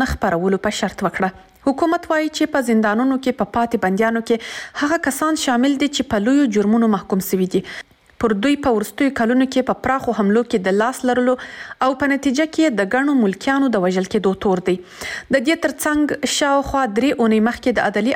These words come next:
او قضایي ارګانونو یوې باخبره سرچینې ازادي راډیو ته د سلو طالب زندانیانو یو فهرست سپارلی و چې په وینا یې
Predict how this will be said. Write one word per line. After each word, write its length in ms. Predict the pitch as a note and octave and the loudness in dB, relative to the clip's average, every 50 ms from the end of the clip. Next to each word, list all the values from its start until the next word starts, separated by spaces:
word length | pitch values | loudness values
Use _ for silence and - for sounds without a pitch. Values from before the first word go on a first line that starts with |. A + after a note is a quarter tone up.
| B3+ | 0
او 20 | A#3+ A3 A3+ - | 0 0 -2 -2
قضایي 300 | A3+ G3 G3+ G3 A#3 C#4 | 0 0 2 2 2 2
ارګانونو 580 | - D#4+ D4+ C4 C#4 C4 B3+ C4 C4 C4 C4 B3+ | 2 0 0 0 0 0 0 0 2 2 4 4
یوې 180 | A#3+ A3 G#3 F#3+ G3 | 4 4 2 2 0
باخبره 420 | F#3+ - - G#3+ G#3 B3+ C#4 C4+ C#4 - | -2 -2 -2 -2 0 0 -2 -2 -2 -4
سرچینې 400 | A3 - - - A3 G#3+ A3+ A#3 A#3 - - - - - - - - B3 | -4 -4 -2 0 2 2 2 2 0 -4 -12 -14 -14 -14 -6 -2 -2 0
ازادي 340 | A#3+ B3+ B3+ A#3+ C4 D#4 D#4+ | 0 0 0 0 0 0 0
راډیو 220 | D4+ B3+ A#3 C4+ C#4 C4+ C#4 | 0 2 0 0 0 0 0
ته 80 | A3+ F#3+ | 0 0
د 80 | G3 - | -2 -2
سلو 240 | - - D4+ D4+ D4+ D4+ - | -2 0 0 0 0 0 0
طالب 260 | A#3 F#3+ G3+ G#3+ G#3+ G3+ G#3 | 0 2 2 0 0 0 0
زندانیانو 560 | G3+ G3 G3 G3 G3 G3+ A#3 C4 C4+ C#4 C4 A#3 | 0 2 2 2 2 2 2 2 4 4 4 2
یو 60 | G#3 G#3 | 2 0
فهرست 460 | - G3 F3+ G#3+ A#3+ C4+ C4+ - - - - | -2 -2 0 0 0 -2 -2 -6 -12 -12 -8
سپارلی 440 | - - F#3+ F3+ G3+ A#3+ C4 C4+ A#3+ | -4 -2 0 0 2 2 2 2 2
و 80 | B3 | 2
چې 220 | B3 - C4 - - | 0 0 -2 -2 0
په 80 | F#3 F3 | 2 2
وینا 240 | F3+ F3 F#3+ G#3 A3+ | 2 2 4 2 2
یې 140 | A#3+ A#3 | 2 0